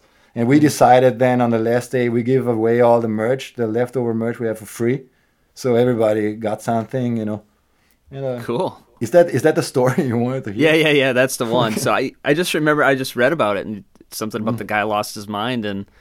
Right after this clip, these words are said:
Speaker 2: kicked
Speaker 1: Yeah.
Speaker 2: you guys out, and
Speaker 1: Yeah.
Speaker 2: yeah.
Speaker 1: But, you know, it's a, well, well, well, you know, Mexico, Mexico is a, is a, is a great place to go, but it can also be very crazy. You know, there's
Speaker 2: Yeah.
Speaker 1: a, there's a lot of drugs involved. There's a lot of,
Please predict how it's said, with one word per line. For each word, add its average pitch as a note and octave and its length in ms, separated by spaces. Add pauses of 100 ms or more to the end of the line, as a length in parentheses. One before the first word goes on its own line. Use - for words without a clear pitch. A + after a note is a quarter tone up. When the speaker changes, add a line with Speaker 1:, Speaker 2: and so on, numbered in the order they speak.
(460)
Speaker 2:
kicked A#2+ 120
Speaker 1:
Yeah. B2 220
Speaker 2:
you - 60
guys A2 300
out, A#2 280
and F#2+ 260 (360)
Speaker 1:
Yeah. A#2+ 200
Speaker 2:
yeah. B2+ 240 (440)
Speaker 1:
But, E3+ 140
you F3+ 80
know, D#3 180
it's D3+ 240
a, C3 400
well, D3+ 180
well, E3 120
well, D#3 200
you E3+ 100
know, F3 120
Mexico, D#3 840
Mexico D#3 420
is D3+ 160
a, D3 80
is B2+ 220
a, C3+ 260
is B2+ 100
a B2 40
great C#3+ 340
place D3+ 300
to C3+ 100
go, D#3 320
but C3 180
it B2 120
can D3+ 180
also D3+ 240
be C3 160
very C3+ 220
crazy. G#2 540 (200)
You A#2 80
know, D#3+ 260
there's B2 180
Speaker 2:
Yeah. A2 260
Speaker 1:
a, - 40 (100)
there's C#3+ 220
a D3 60
lot C#3 220
of A#2 100
drugs B2 400
involved. D3+ 480
There's B2+ 220
a A#2+ 40
lot A#2 260
of, A#2+ 180